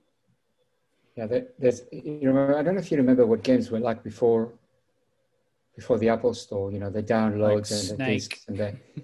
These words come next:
Speaker 2: <laughs>
Speaker 1: Well, no, there were games before the Apple Store. There were lots of games before the Apple Store.
Speaker 2: Yeah,
Speaker 1: Uh,
Speaker 2: there were.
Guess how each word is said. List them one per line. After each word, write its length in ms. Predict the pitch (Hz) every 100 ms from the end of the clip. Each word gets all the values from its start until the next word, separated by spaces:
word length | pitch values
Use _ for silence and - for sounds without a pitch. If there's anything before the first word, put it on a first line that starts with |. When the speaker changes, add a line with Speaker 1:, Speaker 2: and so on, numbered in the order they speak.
| 160 131 151 160 - - - 220
Speaker 2:
<laughs> 100 | 196
Speaker 1:
Well, 440 | 208 202 196 196 196 214
no, 260 | 226 185
there 120 | 156
were 120 | 214 220 240
games 220 | 233 165
before 340 | - 127 151 156
the 120 | 139
Apple 240 | 110 107
Store. 380 | 101 - - 107
There 100 | 113
were 120 | 123
lots 220 | 151 196 151
of 100 | 135
games 280 | 143 127
before 300 | 104 90 107
the 80 | 101
Apple 240 | 101 - 110
Store. 360 | - 107 107
Speaker 2:
Yeah, 80 | 104
Speaker 1:
Uh, 40 | 107
Speaker 2:
there 100 | 120
were. 180 | 101